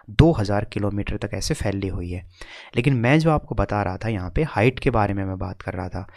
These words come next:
कि ट्रांस हिमालय जो है वो साढ़े चार हज़ार मीटर से ऊंची वाली हाइट के ऊपर है। तो उससे साढ़े चार हज़ार से थोड़ा नीचे आ जाओ तो मीन्स आप कह सकते हो कि मोटा मोटा रफली साढ़े तीन हज़ार से साढ़े चार हज़ार के बीच वाला जो पार्ट है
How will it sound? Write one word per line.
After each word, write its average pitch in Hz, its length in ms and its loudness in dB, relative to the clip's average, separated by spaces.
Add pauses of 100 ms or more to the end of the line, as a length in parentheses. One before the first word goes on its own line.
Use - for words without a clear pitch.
(240)
कि 120 60 -2
ट्रांस 135 360 4
हिमालय 113 360 0
जो 107 120 -2
है 101 60 0
वो 139 140 -2
साढ़े 143 260 4
चार 113 280 -2
हज़ार 101 300 -2
मीटर 98 300 -4
से - 340 -4
ऊंची 151 360 2
वाली 104 260 0
हाइट 92 340 -6
के - 140 -8
ऊपर 90 320 -4
है। 90 200 -8 (500)
तो - 60 -4
उससे 156 360 4
साढ़े 143 260 4
चार 127 300 2
हज़ार 104 260 0
से - 180 -4
थोड़ा 107 120 2
नीचे 101 320 -2
आ 135 120 0
जाओ 120 180 -2
तो 113 140 -6
मीन्स 143 260 0
आप 113 160 -4
कह 127 120 2
सकते - 320 -6
हो 147 200 -4 (320)
कि 120 260 0
मोटा 131 240 2
मोटा 117 320 0
रफली 123 400 -2
साढ़े 131 300 2
तीन 127 260 -2
हज़ार 98 320 -2
से 143 140 -6
साढ़े 139 300 0
चार 120 320 2
हज़ार 92 480 -4 (220)
के 113 80 -2
बीच 135 360 2
वाला 104 240 2
जो 101 140 -4
पार्ट 92 420 -6
है 165 140 -4